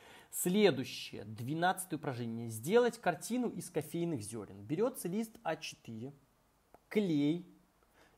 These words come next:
и кофейные зёрна. Трафарет,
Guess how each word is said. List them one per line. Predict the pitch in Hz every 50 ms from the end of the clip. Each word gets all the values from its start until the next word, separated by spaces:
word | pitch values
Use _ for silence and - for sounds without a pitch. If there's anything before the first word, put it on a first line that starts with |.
| _ _ -
и | 294 339
кофейные | - 254 240 - 254 247 240 220 208 196
зёрна. | 151 131 156 165 160 156 156 151 151 - - _ _ _ _ _ _ _ _ _ _ _ _ _ -
Трафарет, | 214 220 214 - 202 180 170 160 160 160 156 160